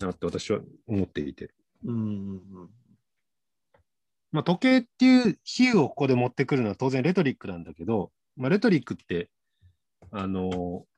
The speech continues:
Speaker 1: 単なる技法ではなくて、そういう認識の一つの形なんだっていうのが、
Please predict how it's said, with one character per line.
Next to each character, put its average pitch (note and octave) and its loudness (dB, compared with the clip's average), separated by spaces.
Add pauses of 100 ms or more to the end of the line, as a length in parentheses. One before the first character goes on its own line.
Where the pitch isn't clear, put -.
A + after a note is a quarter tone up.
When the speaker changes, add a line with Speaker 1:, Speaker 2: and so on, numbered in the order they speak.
(400)
Speaker 1:
単 G#3 2
な D#3+ 4
る A2 0
技 G#2+ 0
法 D#3+ 2
で E3+ 4
は C#3 2
な G2 -2
く - -20
て、 D#2+ -10 (880)
そ D#3 0
う D#3 2
い D#3 2
う C#3 2
認 E3+ 4
識 - 0
の G3 4
一 G#3 2
つ E3 -6
の A2 -6
形 A2 -8
な A#2 0
ん F#2+ -4
だ D#2+ -8
っ D#2 -14 (100)
て F#2 -8
い D#2 -8
う D2+ -10
の D2 -10
が、 D2 -16